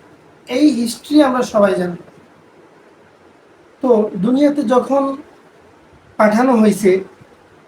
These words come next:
তখন তিনি দুইটা জিনিসের ভয় পাইতেছিল। এক অর্থ হচ্ছে রাত্রের অন্ধকার,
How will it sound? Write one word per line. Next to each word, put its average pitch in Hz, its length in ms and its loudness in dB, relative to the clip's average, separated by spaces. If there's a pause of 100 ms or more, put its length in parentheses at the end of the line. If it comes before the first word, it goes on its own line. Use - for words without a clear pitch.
(180)
তখন 269 440 0 (4000)
তিনি 262 220 -2
দুইটা 233 380 0
জিনিসের 254 340 -2
ভয় 190 280 0
পাইতেছিল। 202 440 -4
এক 202 220 2
অর্থ 226 160 -8
হচ্ছে 233 300 -4
রাত্রের 226 420 -2
অন্ধকার, 247 640 0